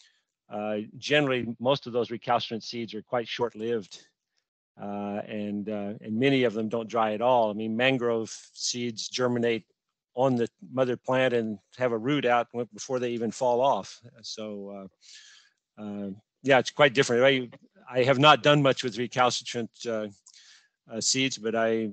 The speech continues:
you know, I know some about it. <laughs> And, and there's a lot of work going on right now on this very topic of desiccation tolerance. So people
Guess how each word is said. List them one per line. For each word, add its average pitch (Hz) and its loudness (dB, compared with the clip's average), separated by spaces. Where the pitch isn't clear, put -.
you 117 -14
know, 110 -4
I 113 -2
know 117 2
some 113 -2
about 107 -2
it. 101 -8
<laughs> - -10
And, 113 -10
and 123 -2
there's - -16
a 117 0
lot 151 8
of 139 4
work 147 4
going 131 2
on 127 4
right 123 2
now 131 6
on 123 2
this 117 -4
very 127 -2
topic 135 2
of 107 -6
desiccation 127 -2
tolerance. 123 0
So 110 -10
people 110 -10